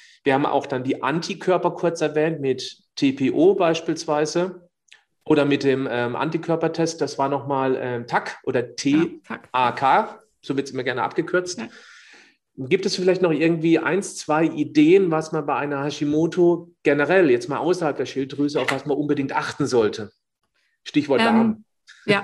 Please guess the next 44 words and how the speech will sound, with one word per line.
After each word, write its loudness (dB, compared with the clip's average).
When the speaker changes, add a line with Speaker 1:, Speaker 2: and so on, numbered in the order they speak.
Speaker 2:
äh, 0
also 0
bei 2
Hashimoto 2
ist -4
halt -4
ganz, -2
ganz -6
wichtig, 0
Hashimoto 0
ist -2
eine 0
systemische -4
Erkrankung. -8
Also -6
es -10
ist -16
keine 0
Erkrankung -4
der -6
Schilddrüse, -4
das -4
ist -20
bei -4
allen -2
Autoimmunerkrankungen -2
immer -6
das, -10
was -10
man -4
sich -10
bewusst -10
machen -2
sollte, -2
dass -6
es -16
eine -4
Erkrankung -4
ist, -12
die -8
den -6
ganzen -8
Körper -10
betrifft -14